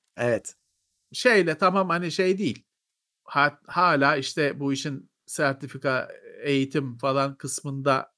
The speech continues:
Speaker 2: var. Ama hani mal aldım, mal sattım, Intel'in on ikinci nesli çıktı bilmem ne. O işlerden elini ayağını çekti.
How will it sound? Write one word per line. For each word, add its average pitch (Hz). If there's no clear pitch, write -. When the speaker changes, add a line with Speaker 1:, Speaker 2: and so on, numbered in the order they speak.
Speaker 2:
var. 135
Ama 208
hani 196
mal 190
aldım, 185
mal 143
sattım, 180
Intel'in 175
on 175
ikinci 175
nesli 175
çıktı 160
bilmem 165
ne. 156
O 208
işlerden 196
elini 196
ayağını 156
çekti. 254